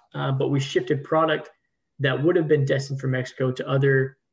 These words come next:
other regions around the world, like Southeast Asia and like others. Um, and so we're still able to have, you know, this great last year, despite everything, these great numbers in dairy exports, although some of our key partners had shifted. Um, so that's really,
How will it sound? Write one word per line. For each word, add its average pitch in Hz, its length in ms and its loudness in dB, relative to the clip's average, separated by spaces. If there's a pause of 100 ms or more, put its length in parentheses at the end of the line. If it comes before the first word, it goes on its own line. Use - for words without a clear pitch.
other 147 160 4
regions 135 400 2
around 123 240 -2
the 117 60 -8
world, 113 300 -10
like 131 200 -2
Southeast 127 500 -8
Asia 120 380 -8
and 127 80 -10
like 120 200 -8
others. 120 360 -8 (600)
Um, 127 260 0
and 131 100 -2
so 139 140 2
we're 139 100 4
still 170 400 2
able 156 220 2
to 135 60 -2
have, 139 320 0
you 131 60 -2
know, 123 60 -2
this 123 120 -4
great 147 480 2 (400)
last 151 380 -2
year, 135 260 2
despite 156 520 0
everything, 131 540 -2
these 123 120 -10
great 151 380 4
numbers 139 400 0
in 127 80 -2
dairy 131 260 2
exports, 131 600 -2 (560)
although 135 220 4
some 143 180 0
of 135 60 2
our 131 80 2
key 156 220 -8
partners 135 540 -2
had 135 160 -6
shifted. 131 640 0 (400)
Um, 127 240 0
so - 100 -4
that's 139 160 -2
really, 156 500 4